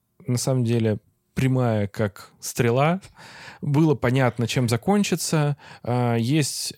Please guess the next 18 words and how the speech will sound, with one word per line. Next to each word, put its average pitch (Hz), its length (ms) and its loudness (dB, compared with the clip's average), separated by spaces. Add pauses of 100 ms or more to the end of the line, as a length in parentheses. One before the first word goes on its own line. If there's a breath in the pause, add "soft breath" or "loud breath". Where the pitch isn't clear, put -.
интересные, 120 880 0
как 107 160 -4
бы, 104 180 0
моментики. 147 920 2 (420 loud breath)
А, 107 1000 0
в - 100 -14
целом, 147 600 2 (240)
ну, 143 680 -2
такой, 147 240 0
знаешь, 202 220 2 (160)
как, - 260 0
как 143 220 0
у 135 60 2
немцев, 196 520 0
у 120 120 -2
него 120 240 2
всё 151 320 0 (100)
чётко. - 480 -8